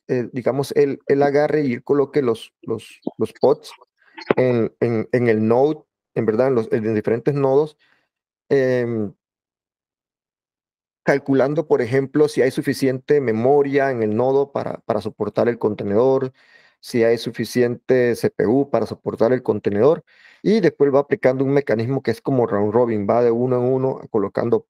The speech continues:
colocando los pods, ¿verdad? Lo hace de manera automática. Eh, pero hay condiciones en las que nosotros requerimos poner los, los pods en, en algún nodo específico. Por ejemplo, eh, creo que este ejemplo ya lo he dado antes,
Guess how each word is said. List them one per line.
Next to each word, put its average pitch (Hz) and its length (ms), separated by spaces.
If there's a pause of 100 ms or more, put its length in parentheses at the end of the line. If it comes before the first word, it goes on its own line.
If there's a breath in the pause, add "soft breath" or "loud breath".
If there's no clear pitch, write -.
colocando 113 480
los 95 160
pods, - 240
¿verdad? 101 260
Lo 98 120
hace 113 160
de 117 80
manera 101 320
automática. 160 560 (880 loud breath)
Eh, 151 440
pero 185 300
hay 180 180
condiciones 180 800
en 127 100
las 117 120
que - 160
nosotros 127 600
requerimos 151 760 (140)
poner 110 280
los, 123 240 (260)
los - 200
pods - 500
en, 107 240
en 98 160
algún 120 340
nodo 127 220
específico. - 580
Por 107 180
ejemplo, 101 480 (800)
eh, 110 640 (140)
creo 147 140
que 151 60
este 156 120
ejemplo 147 200
ya 147 120
lo 151 100
he - 20
dado 143 180
antes, 139 320